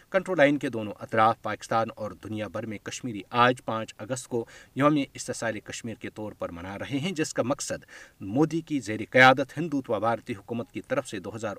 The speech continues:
انیس میں آج کے دن کیے گئے غیر قانونی اور دھوکہ دہی پر مبنی اقدامات کے خلاف احتجاج درج کرانا ہے۔ ترکیہ کے شہر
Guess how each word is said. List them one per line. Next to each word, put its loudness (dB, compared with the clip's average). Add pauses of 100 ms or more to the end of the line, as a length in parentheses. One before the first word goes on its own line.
انیس -12
میں -2 (100)
آج 8
کے -4
دن -4
کیے -8
گئے -6
غیر -6
قانونی -8 (300)
اور 12 (140)
دھوکہ -2
دہی -10
پر -6
مبنی -4 (100)
اقدامات 6
کے -8
خلاف -10 (100)
احتجاج -10 (180)
درج -10
کرانا -10 (140)
ہے۔ -10 (440)
ترکیہ 8 (120)
کے -4
شہر -2